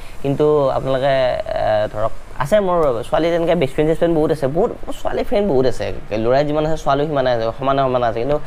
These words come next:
ডাইৰেক্ট বোলে, "অ, এইটোৱে, তই মোৰ গাৰ্লফ্ৰেণ্ড" বোলে, তেনেকে ডাইৰেক্ট নাই, প্ৰফেচনেলি নাই, কিন্তু আছে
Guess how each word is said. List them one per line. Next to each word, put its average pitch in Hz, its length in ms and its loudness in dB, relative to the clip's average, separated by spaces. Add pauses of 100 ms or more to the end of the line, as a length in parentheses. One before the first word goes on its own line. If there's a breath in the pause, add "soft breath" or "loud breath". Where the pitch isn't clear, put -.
(340 loud breath)
ডাইৰেক্ট 113 340 2
বোলে, 120 240 2 (120)
"অ, 107 140 0 (140)
এইটোৱে, 104 360 -2 (460)
তই 113 80 2
মোৰ 117 160 0
গাৰ্লফ্ৰেণ্ড" 104 340 0
বোলে, 104 200 -4
তেনেকে 113 240 0
ডাইৰেক্ট 104 380 -2
নাই, 104 180 0
প্ৰফেচনেলি 147 680 2
নাই, 127 240 4
কিন্তু 135 260 -2
আছে - 280 -2